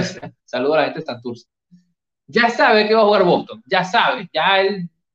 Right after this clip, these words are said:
como un cinco partidos, él puede plantearle una defensiva a Boston, puede plantearle y ligar, bueno, va a perder algunas jugadas en isolation porque estos jugadores son muy talentosos,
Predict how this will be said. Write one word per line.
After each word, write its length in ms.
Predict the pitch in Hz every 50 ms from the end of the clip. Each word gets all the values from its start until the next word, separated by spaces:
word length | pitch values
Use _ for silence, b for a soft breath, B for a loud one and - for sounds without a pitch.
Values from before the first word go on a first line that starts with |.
| _ _ _
como 220 | _ 175 180 190
un 120 | 226 226 -
cinco 240 | - 285 285 269
partidos, 400 | 254 269 262 262 - 285 254 226
él 140 | 202 202 190
puede 200 | 196 233 240 233
plantearle 440 | 233 214 214 208 233 233 220 190 190
una 260 | 190 185 185 190 208
defensiva 520 | 202 190 208 202 175 - 175 151 151 156 156
a 20 |
Boston, 380 | 139 127 123 123 - - 214 208
puede 160 | _ - 165 175
plantearle 380 | - 180 165 175 214 233 233 226
y 120 | 220 208
ligar, 300 | 208 190 190 190 208 226
bueno, 280 | 240 277 285 262 - - _ _ _ _ _ _ _ _ _ 123
va 100 | 143 143
a 80 | 143 -
perder 540 | 196 208 202 202 220 233 269 - - _ _ _ _
algunas 240 | 139 131 147 160 185
jugadas 300 | 185 165 165 175 185 190
en 60 | 185
isolation 440 | 170 180 175 156 160 156 - - -
porque 180 | - 143 135 143
estos 80 | 151
jugadores 220 | 165 170 165 175 175
son 140 | 190 180
muy 100 | 180 190
talentosos, 580 | 185 208 208 226 226 220 214 202 185 175 240 247